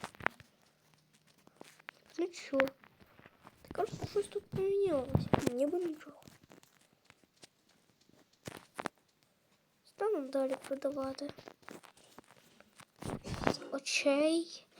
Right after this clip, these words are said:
головного героя. Фух, ніби він вже пішов. Ніби йду, і це мій ключ. Ту-ту-ту-ту-ту-ту.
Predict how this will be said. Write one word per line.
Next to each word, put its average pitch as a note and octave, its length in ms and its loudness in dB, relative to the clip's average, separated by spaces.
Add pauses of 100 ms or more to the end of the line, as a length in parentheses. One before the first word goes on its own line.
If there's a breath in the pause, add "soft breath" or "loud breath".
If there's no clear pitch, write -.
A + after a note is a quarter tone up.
(360 loud breath)
головного C#4 440 8
героя. B3+ 560 0 (680)
Фух, - 260 6 (220)
ніби C#4 240 6
він C#4 180 4
вже C4+ 140 2
пішов. - 400 -12 (960)
Ніби C4+ 220 -2
йду, C#4+ 220 2
і C#4+ 60 2
це C#4 140 -2
мій C4 200 0
ключ. C#4+ 600 -8 (1400)
Ту-ту-ту-ту-ту-ту. D5+ 1300 -2